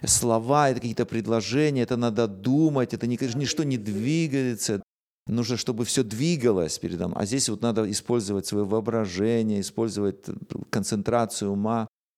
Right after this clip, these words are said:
И неспроста в этом псалме он говорит: «Сначала пойди на небеса посмотри.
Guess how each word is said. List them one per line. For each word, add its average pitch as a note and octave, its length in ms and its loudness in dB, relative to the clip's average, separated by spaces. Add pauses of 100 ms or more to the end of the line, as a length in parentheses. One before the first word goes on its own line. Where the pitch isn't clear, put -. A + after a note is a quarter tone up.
(240)
И A2 400 0
неспроста B2 720 0
в D3 60 0
этом A#2+ 180 -2
псалме B2+ 580 0 (600)
он G#2+ 120 0
говорит: G#2 200 2
«Сначала B2+ 460 0
пойди A2 380 0
на A#2 100 2
небеса G2+ 420 0
посмотри. - 540 -8